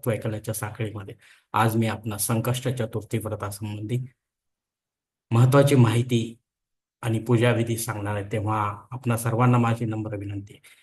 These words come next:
की माझा व्हिडिओ आपण शेवटपर्यंत पाहावा आणि ऐकावा. मित्रांनो, शालिवान शके एकोणावीसशे शेहेचाळीस, क्रोधी नाम संवत्सर, उत्तरायण, शिशिर ऋतू, माघ मास, कृष्ण पक्ष. श्री गणेश भक्तांसाठी काही महत्वाचे मार्गदर्शन याप्रमाणे आहे मित्रांनो.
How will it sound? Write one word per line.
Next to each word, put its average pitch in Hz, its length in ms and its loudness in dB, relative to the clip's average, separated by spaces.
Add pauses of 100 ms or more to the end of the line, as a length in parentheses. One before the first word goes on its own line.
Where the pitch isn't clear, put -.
(120)
की 117 60 0
माझा 113 320 6
व्हिडिओ 110 300 0
आपण 107 260 -4
शेवटपर्यंत 110 580 -4
पाहावा 107 360 -4
आणि 104 200 -8
ऐकावा. 101 360 -14 (800)
मित्रांनो, 135 440 6
शालिवान 120 460 2
शके 123 260 -4
एकोणावीसशे 113 760 -4
शेहेचाळीस, 117 600 -4
क्रोधी 107 300 -4
नाम 110 220 -2
संवत्सर, 120 440 -2 (480)
उत्तरायण, 117 480 2
शिशिर 117 480 -4
ऋतू, 113 300 -4
माघ 104 400 -4
मास, 113 240 -4 (140)
कृष्ण 107 280 -6
पक्ष. - 320 -10 (1300)
श्री 135 300 6
गणेश 127 420 4
भक्तांसाठी 120 600 0
काही 113 280 -4
महत्वाचे 107 540 -4
मार्गदर्शन 107 880 -4
याप्रमाणे 110 520 -4
आहे 110 140 -4
मित्रांनो. 104 340 -8